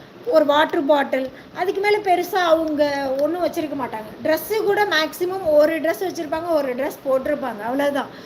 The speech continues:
அவங்களுக்கு ஏதாவது தேவையான கேளுங்க. உங்களால முடிஞ்சா அதை போய் செய்யுங்க. இல்லையா, பார்க்கும்போது ஏதாவது சாப்பிட்றீங்களான்னு கேட்டு அவங்களுக்கு தேவைன்னா மட்டும்தான் சாப்பிடுவாங்க. நம்மள மாதிரி கிடைக்குதேன்னு இருக்கிறது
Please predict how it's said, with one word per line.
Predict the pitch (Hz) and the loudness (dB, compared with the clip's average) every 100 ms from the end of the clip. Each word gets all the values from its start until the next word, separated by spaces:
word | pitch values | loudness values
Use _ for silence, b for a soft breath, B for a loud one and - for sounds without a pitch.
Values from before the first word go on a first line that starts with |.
| B B | B B
அவங்களுக்கு | 269 285 294 269 285 | -2 0 2 0 0
ஏதாவது | 285 330 359 349 - | 2 2 2 -2 -4
தேவையான | 349 359 359 330 311 320 294 - | 2 4 4 2 0 -2 -4 0
கேளுங்க. | 302 311 285 240 247 262 | 4 4 2 -2 -4 -4
உங்களால | 254 262 311 339 294 | -4 -4 -2 -2 -2
முடிஞ்சா | 294 320 330 359 370 | -2 -2 -2 0 0
அதை | 294 | 0
போய் | 247 302 294 | 0 -2 0
செய்யுங்க. | 269 269 247 240 254 | -2 0 -2 -4 -4
இல்லையா, | 330 415 359 240 262 233 - - - - - - | 0 2 2 0 0 -2 -8 -20 -20 -20 -20 -8
பார்க்கும்போது | 269 302 381 415 339 277 262 277 294 B B B | -2 0 0 0 0 0 2 0 -2 B B B
ஏதாவது | 247 262 320 339 302 | -6 -2 0 -2 -2
சாப்பிட்றீங்களான்னு | 302 320 311 294 311 330 | -2 -2 -2 0 -2 -2
கேட்டு | - 269 269 269 | 0 2 2 0
அவங்களுக்கு | 262 269 269 254 247 | -2 -2 0 -2 -4
தேவைன்னா | 302 339 359 349 302 | 2 2 2 -2 -4
மட்டும்தான் | 285 - 320 320 330 | -6 -4 -4 -2 -4
சாப்பிடுவாங்க. | 285 277 262 233 226 - - B B B - | -6 -2 -2 -4 -6 -10 -16 B B B -8
நம்மள | 285 311 311 | -2 2 0
மாதிரி | 285 294 277 269 294 294 - - - - - - - - - - - | 0 -4 -2 -4 -6 -10 -16 -20 -20 -20 -20 -20 -20 -20 -20 -20 -10
கிடைக்குதேன்னு | - 294 330 339 349 349 359 359 294 | -2 0 0 -2 -2 2 2 0 -4
இருக்கிறது | 294 349 392 320 | -4 -2 -2 0